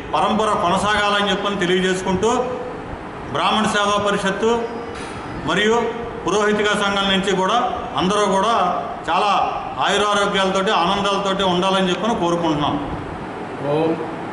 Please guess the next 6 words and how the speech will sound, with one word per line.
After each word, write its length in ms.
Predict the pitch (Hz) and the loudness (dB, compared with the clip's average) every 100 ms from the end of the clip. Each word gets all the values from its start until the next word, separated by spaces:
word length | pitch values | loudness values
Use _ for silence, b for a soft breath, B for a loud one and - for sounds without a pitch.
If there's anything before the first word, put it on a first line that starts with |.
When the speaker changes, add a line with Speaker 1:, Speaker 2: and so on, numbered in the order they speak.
| - | -4
Speaker 2:
జై 160 | 156 170 | 0 0
గురు 220 | 156 156 | 2 2
దత్తాత్రేయ 580 | 156 156 156 156 151 151 | 2 2 2 0 0 0
నమః. 460 | 139 - 143 160 175 - - - - - - - 143 | 0 -2 -2 -2 -4 -8 -10 -10 -10 -10 -10 -6 0
ఈ 340 | 175 175 156 - 156 156 151 | 2 4 2 -2 -4 -4 -2
అందరికీ, 500 | 151 160 180 175 147 | -2 0 0 2 0